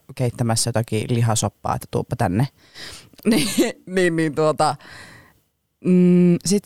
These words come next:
sit mie oon tarkastellut sitä nyt kriittisesti, kun mä oon miettinyt, että onks mulla siinä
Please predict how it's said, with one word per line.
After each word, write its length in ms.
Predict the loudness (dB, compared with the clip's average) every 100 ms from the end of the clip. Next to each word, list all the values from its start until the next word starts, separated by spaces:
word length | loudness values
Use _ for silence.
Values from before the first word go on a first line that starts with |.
| -8 _ -4
sit 200 | -2 0
mie 80 | 0
oon 80 |
tarkastellut 680 | 2 0 0 -2 0 0 0
sitä 220 | 0 0
nyt 180 | 0 -2 -2
kriittisesti, 560 | -4 -2 -2 -2 -4 -4
kun 100 | 0
mä 40 |
oon 80 | 2
miettinyt, 380 | 2 0 -4 -4
että 100 | -2
onks 220 | -2 -4
mulla 180 | -2 -2
siinä 200 | -2